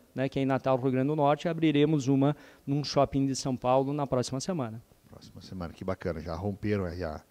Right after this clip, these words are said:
Speaker 2: Fico bacana aqui que a gente tá num, na loja nova aqui, Conceito, e as crianças passam aqui na frente, né, Adriano? Ó, esperando abrir a loja pra poder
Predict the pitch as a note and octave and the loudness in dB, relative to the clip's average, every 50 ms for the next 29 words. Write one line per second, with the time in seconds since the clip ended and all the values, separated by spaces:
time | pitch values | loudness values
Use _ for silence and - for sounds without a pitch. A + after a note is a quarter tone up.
0 | _ _ _ - - _ _ _ _ - - G#2 F#2+ - - G#2+ G2 G2 F#2+ - | _ _ _ -20 -20 _ _ _ _ -4 -2 -2 -2 -2 -2 -4 -4 -4 -6 -8
1 | G#2 G2 - - A#2 A2+ A2+ A2 G#2 F#2+ F#2 E2+ F#2 - G2 G2+ G#2 G#2 - - | -8 -8 -6 -4 -2 -2 -2 -2 -4 -6 -8 -12 -16 -14 -8 -6 -6 -6 -4 -2
2 | G2+ F#2+ F#2+ G#2 G2+ F#2+ F2 F2 - _ _ _ _ _ _ - F#2+ F2 F2 F2+ | -2 -2 0 0 -2 -2 -4 -8 -10 _ _ _ _ _ _ -6 -6 -2 0 0
3 | G2+ A2 F#2+ G2+ F2 F2 F#2+ G2+ F#2+ F#2+ - - G2 - G2 F#2 F#2 - - F#2+ | 0 0 0 -2 0 0 0 0 0 -4 -6 -8 -6 -4 -2 -2 -2 -4 -4 -4
4 | F#2 G#2 - - G2 - - - F#2 F#2 G2 - - F#2 - - - F2 E2+ - | -4 -4 -4 -4 -6 -6 -8 -8 -6 -6 -6 -6 -6 -8 -10 -10 -10 -8 -8 -8
5 | - F#2 - - F#2+ F2 E2+ - - F2+ F2+ F#2 - A2+ F#2 F#2+ G2+ F#2+ F2 D#2 | -8 -10 -10 -12 -14 -14 -14 -14 -14 -14 -14 -14 -12 -12 -10 -8 -8 -8 -8 -10
6 | - - - - - - - _ _ _ _ - F2 F2 E2+ E2+ - - G2+ F#2 | -12 -16 -20 -20 -20 -20 -20 _ _ _ _ -8 -8 -8 -8 -8 -8 -8 -6 -6
7 | F#2 F#2 G2 G2 F2+ F2 F#2 G2 G2 F#2 E2+ E2 E2+ F2+ F#2+ G2+ F#2+ F#2+ - F#2+ | -4 -4 -4 -4 -6 -6 -8 -10 -8 -8 -6 -6 -6 -6 -6 -8 -10 -10 -10 -10
8 | F#2+ - - G2 F#2+ F2 F#2 F2+ F#2 F#2+ F#2+ | -8 -6 -4 -4 -2 0 0 0 0 0 -2